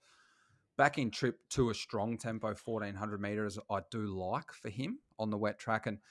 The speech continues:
and he can out-tough and give a start. The, the wind is a bit of an issue, but he's hard fit. So at seventeen dollars, I have a half unit on him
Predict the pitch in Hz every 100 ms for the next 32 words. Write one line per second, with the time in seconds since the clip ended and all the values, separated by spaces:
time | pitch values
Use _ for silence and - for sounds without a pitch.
0 | - - 107 151 151 123 - 110 - 110
1 | 101 98 - 104 104 117 117 127 127 160
2 | 151 117 107 113 107 107 110 113 101 107
3 | - 110 104 - - 120 117 - - 92
4 | - - 107 98 95 - - - - _
5 | _ _ _ 110 104 - 113 107 98 92
6 | 98 95 95 92 92 98 90 92 92 101
7 | 95 95 90 95 92 92